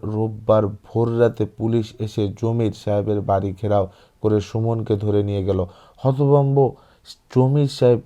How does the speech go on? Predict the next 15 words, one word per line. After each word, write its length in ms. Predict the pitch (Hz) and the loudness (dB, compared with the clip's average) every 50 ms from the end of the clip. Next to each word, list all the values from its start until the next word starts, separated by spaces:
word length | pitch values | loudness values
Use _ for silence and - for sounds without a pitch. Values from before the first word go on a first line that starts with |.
| _ | _
পুলিশ 440 | - 127 127 127 123 120 - - - | -4 0 0 2 0 0 -4 -6 0
সাহেব 280 | - 123 120 117 82 80 | 2 4 4 4 2 -2
ইন্সপেক্টর 680 | 113 117 117 110 - - - 123 120 - - 120 117 | -6 -6 -6 -8 -8 -4 -4 -4 -4 -4 -4 -4 -2
আড়ালে 400 | 113 113 110 110 113 113 117 113 | 0 0 0 0 0 0 0 0
ডেকে 320 | 113 113 110 107 - - 113 | -2 -2 -4 -4 -4 -4 -4
নিয়ে 320 | 113 110 110 113 113 120 - - _ _ _ _ _ - | -4 -4 -4 -4 -4 -6 -8 -12 _ _ _ _ _ 0
গিয়ে 120 | 120 117 | 0 2
বললেন, 460 | 110 107 107 110 110 113 117 127 120 113 - - _ _ _ | 2 2 2 2 2 4 4 2 2 0 -4 -10 _ _ _
"আপনার 340 | - 101 107 110 113 113 110 | -6 -6 -4 -2 -2 -2 -4
ছেলের 360 | 104 - - 110 107 107 107 | -2 -2 0 0 2 2 0
বিরুদ্ধে 320 | 104 107 110 110 107 107 107 | 0 0 0 0 0 -2 -2
মার্ডার 480 | 101 101 101 104 110 117 117 123 120 | -2 -2 0 2 4 4 4 4 2
চার্জ 360 | 117 110 - 113 104 101 101 101 | 2 0 0 0 0 0 -2 -4
আছে। 280 | 98 - - - 104 - - _ _ _ _ _ _ | -6 -6 -8 -10 -10 -10 -14 _ _ _ _ _ _
সাত 420 | - - - - - 101 107 110 | -20 -18 -16 -12 -6 -4 -4 -4